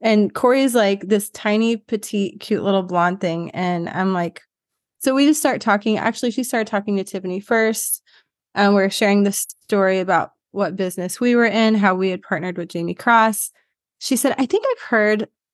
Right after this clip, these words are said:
about that company, but I didn't know it was Jamie Cross's company. I think my friend Angie told me about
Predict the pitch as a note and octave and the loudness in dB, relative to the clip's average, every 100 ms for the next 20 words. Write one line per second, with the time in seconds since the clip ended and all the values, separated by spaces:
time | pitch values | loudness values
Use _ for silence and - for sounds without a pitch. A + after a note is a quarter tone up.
0 | _ A#3 G#3+ G3+ G#3+ G#3 - D#4+ F4 B3+ | _ -2 2 2 2 0 -2 -6 -2 0
1 | G#3+ G3+ G3+ A3+ A#3+ G#3 G#3 G3 G3 - | 0 0 0 0 0 0 2 2 0 -2
2 | G3+ G3+ G3 - F#3+ F#3+ - C4 D#4 - | -4 -4 -4 -2 -2 -2 0 2 2 0
3 | A#3+ - G3+ G3 G3 G3 C4 A#3 B3 B3 | -4 -2 -4 -2 -2 0 0 0 0 0
4 | G#3+ A3 C4 C#4+ A#3+ G#3 G3 F#3+ F#3 E3+ | 2 2 2 2 0 0 0 0 0 0
5 | E3 | 0